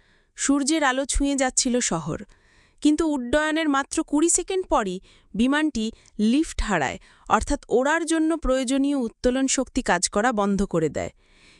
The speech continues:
এরপরই ধীরে ধীরে নিচের দিকে ঢলে পড়ে বিমানটি।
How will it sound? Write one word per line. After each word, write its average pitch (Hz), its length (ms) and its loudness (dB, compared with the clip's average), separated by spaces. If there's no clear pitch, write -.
এরপরই 285 500 2
ধীরে 262 280 -2
ধীরে 262 200 0
নিচের 226 380 -2
দিকে 247 220 -2
ঢলে 202 260 0
পড়ে 185 240 0
বিমানটি। 151 580 -4